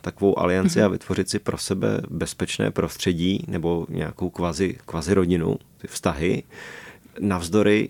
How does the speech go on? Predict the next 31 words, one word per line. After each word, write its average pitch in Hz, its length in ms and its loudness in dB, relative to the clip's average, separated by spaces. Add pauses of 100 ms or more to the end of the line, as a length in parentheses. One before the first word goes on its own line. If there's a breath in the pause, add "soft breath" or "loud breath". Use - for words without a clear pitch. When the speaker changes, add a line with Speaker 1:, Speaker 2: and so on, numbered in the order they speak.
(140)
Speaker 1:
těm 98 180 0
rodičům, 98 520 -2
nebo 76 200 -4
jako 80 280 -6
obranu 92 420 0
proti - 240 -12
těm - 140 0
Speaker 2:
Mhm. 82 100 2
Speaker 1:
rodičům 98 280 0
a 92 40 0
zažívat 87 420 -2
hezké 85 300 -4
věci 95 480 2 (320 loud breath)
jenom 90 280 0
spolu 95 580 0
v - 80 -16
určité - 320 -6
fázi 80 520 -2 (260)
toho 82 220 -6
života, 87 420 0 (340 loud breath)
když 92 240 -4
ti 98 100 0
rodiče 90 460 -2
nefungovali 85 720 -2 (100)
dobře. - 260 -10 (640 loud breath)
Speaker 2:
Jsem 208 400 0
moc 202 160 2
ráda, 180 260 2
že 190 120 -6
to 202 120 -2
z-, 190 120 0